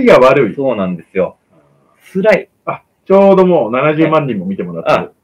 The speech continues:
Speaker 2: あ、ありがとうございます。
Speaker 1: はい。
Speaker 2: ね。
Speaker 1: という感じで、じゃあ、
Speaker 2: はい。
Speaker 1: 始めていきましょうかね。はい。えー、ということで、始まりました。東京ミルク放送局でございます。
Speaker 2: はい。
Speaker 1: えーと、十二月の師走の生配信、よろしくお願いします。
Speaker 2: はい、お願いします。
Speaker 1: はい。
Speaker 2: ね。
Speaker 1: えー、ということで、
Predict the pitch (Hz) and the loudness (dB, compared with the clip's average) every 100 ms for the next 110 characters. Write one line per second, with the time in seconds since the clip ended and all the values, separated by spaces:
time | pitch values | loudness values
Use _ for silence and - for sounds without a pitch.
0 | _ 98 95 87 82 78 76 _ 131 160 | _ -2 -2 0 -4 -6 -12 _ -2 -2
1 | 151 _ _ _ 123 135 _ - 120 123 | -4 _ _ _ -6 -6 _ -10 -4 -4
2 | 113 117 120 131 101 90 90 - 107 131 | -4 -6 -2 -2 0 -4 -6 -10 -10 -8
3 | 143 143 147 160 104 147 156 _ _ _ | -8 -6 -4 -4 -2 -4 -6 _ _ _
4 | _ _ _ _ 233 254 220 214 208 202 | _ _ _ _ 2 4 6 8 8 6
5 | 202 208 214 202 185 165 180 208 202 170 | 6 6 6 6 6 4 2 0 0 2
6 | 196 196 185 196 190 180 185 180 170 190 | 2 2 0 2 2 2 0 0 0 0
7 | 214 226 214 214 202 196 190 190 196 202 | 0 0 0 0 -2 -2 -2 0 0 2
8 | 214 - 147 180 165 156 185 185 185 185 | 0 0 0 0 -2 -2 0 0 -2 -2
9 | 180 170 180 208 220 220 - _ _ _ | -4 0 0 0 0 0 0 _ _ _
10 | 165 185 196 208 196 190 175 196 233 220 | -2 0 2 2 0 -2 -2 0 0 2
11 | 220 220 214 220 220 220 214 123 127 131 | 2 4 4 2 2 0 -2 -4 -4 -4
12 | _ _ _ _ _ _ _ _ 104 120 | _ _ _ _ _ _ _ _ -10 -6
13 | 160 185 196 170 110 139 135 135 131 131 | 0 2 2 -2 -4 -2 -2 -4 -6 -6
14 | 127 123 135 127 131 131 127 120 113 | -4 -4 -4 -4 -6 -6 -4 -2 -4